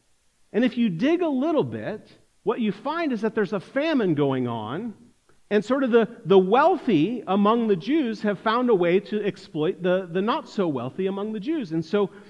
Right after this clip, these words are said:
they're, they're lending to them, but they're lending at interest. And so the people who are well off, they're making a whole lot of money, but the people who are not well off, well, it's creating a problem.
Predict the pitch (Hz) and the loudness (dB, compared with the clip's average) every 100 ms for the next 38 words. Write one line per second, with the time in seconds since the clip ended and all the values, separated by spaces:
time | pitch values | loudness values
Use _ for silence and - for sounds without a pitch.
0 | - - 180 220 208 - - 196 196 196 | -20 -2 4 4 2 -4 0 2 2 4
1 | 214 269 359 240 208 - 180 139 135 190 | 4 6 6 6 4 2 0 2 0 -2
2 | 208 214 208 269 240 208 226 226 330 - | 0 0 2 4 6 4 2 0 2 2
3 | 131 90 131 - - - _ _ _ _ | 0 -8 -12 -20 -20 -20 _ _ _ _
4 | _ _ _ 208 214 240 233 226 196 269 | _ _ _ 0 2 4 4 4 2 4
5 | 285 262 214 208 202 190 190 180 160 277 | 4 4 4 4 4 4 4 4 4 2
6 | - - - - 147 175 196 190 180 170 | -4 -18 -20 -6 0 4 4 2 0 2
7 | 175 170 151 147 170 220 233 233 233 254 | 4 4 4 2 2 0 -4 -2 0 0
8 | 233 220 214 190 240 339 196 160 123 117 | 0 2 2 0 0 -2 -2 -6 -4 -6
9 | 190 - - _ _ - 214 - - 247 | -8 -10 -20 _ _ -6 -6 -6 -4 -2
10 | 247 254 226 285 302 208 113 113 | 0 -2 -4 -4 -2 -4 -6 -8